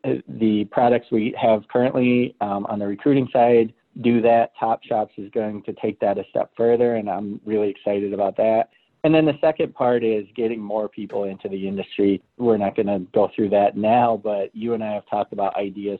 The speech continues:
for that in the future. And, you know, later this year, next year, at some point, there are things we're gonna be, uh, releasing for that as well.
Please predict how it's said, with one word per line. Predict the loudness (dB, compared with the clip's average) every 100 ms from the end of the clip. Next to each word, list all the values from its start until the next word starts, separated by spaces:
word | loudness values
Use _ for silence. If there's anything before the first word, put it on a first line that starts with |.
| -4
for | -2
that | 0 -2
in | -4
the | -10
future. | -6 -6 -2 0 0
And, | -2 -6 _ _ _ -6
you |
know, | -6 -6 _ 0
later | 2 4 4
this | 2 0 0
year, | 4 4 4
next | 0 -2 0
year, | 2
at | 2 0
some | -2 0
point, | 0 0 0
there | 2 2
are |
things | 0 -4 -2
we're | -4 -4
gonna | -6 -4
be, | -2 -4 _ _ -4
uh, | 0 0
releasing | 0 0 0 -2 -4 -2
for | 2
that | 4 4 2
as | -2 0
well. | 2 2 0